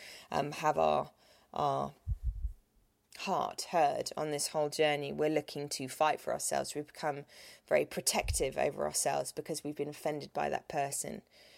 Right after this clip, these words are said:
If I'm not choosing to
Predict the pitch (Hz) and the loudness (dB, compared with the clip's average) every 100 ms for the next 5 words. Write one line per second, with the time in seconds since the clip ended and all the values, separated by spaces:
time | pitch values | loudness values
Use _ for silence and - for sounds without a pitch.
0 | - - _ _ _ _ _ _ _ _ | -20 -20 _ _ _ _ _ _ _ _
1 | _ _ - 240 285 302 269 254 226 - | _ _ 6 6 8 4 4 2 2 0
2 | 214 196 190 147 151 147 151 - _ _ | 2 2 2 0 -4 -6 -10 -16 _ _
3 | - - - - - 180 170 160 156 151 | -20 -20 -10 -2 2 4 4 2 -2 -6